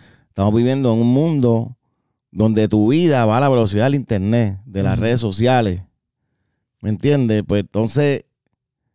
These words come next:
Speaker 1: como está eso constantemente, porque eso es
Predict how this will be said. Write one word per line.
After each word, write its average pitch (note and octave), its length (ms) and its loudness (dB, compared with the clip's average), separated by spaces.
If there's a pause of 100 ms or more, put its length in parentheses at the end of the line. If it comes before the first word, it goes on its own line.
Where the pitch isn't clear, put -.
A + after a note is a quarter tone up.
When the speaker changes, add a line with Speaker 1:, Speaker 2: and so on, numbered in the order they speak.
(540)
Speaker 1:
como A2 280 0
está C#3+ 480 -2 (1200)
eso C3+ 300 -2
constantemente, B2+ 1080 -2
porque G#2 340 -4
eso C3 280 -4
es C#3+ 300 -4